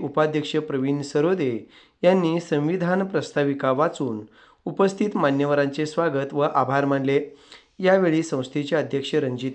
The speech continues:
कांबळे, सचिव वर्षा शिंदे, सदस्या राधा कांबळे, कैलास कांबळे, श्रीकांत कोळी, धनश्री कोळी, हनुमंत जगताप, साहिल कांबळे, सचिन शिंदे, कैलास भोसले, प्रज्योत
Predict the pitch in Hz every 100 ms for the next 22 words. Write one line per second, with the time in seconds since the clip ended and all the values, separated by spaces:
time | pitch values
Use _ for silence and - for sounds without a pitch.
0 | - 160 147 135 139 - _ _ - 165
1 | 147 196 180 143 - 143 131 175 175 143
2 | 131 131 - - 151 135 147 - 135 139
3 | 139 127 127 135 156 170 143 123 127 -
4 | - _ - 143 139 139 - 160 156 135
5 | 131 139 131 135 135 - 170 170 131 123
6 | 131 131 135 131 127 165 170 127 107 -
7 | - - _ - 147 156 151 151 170 180
8 | 180 127 117 - - - - 131 131 135
9 | 135 165 156 139 127 135 127 135 127 127
10 | 185 165 120 101 - _ _ _ _ _
11 | 147 147 156 165 165 151 180 - 139 131
12 | 139 123 131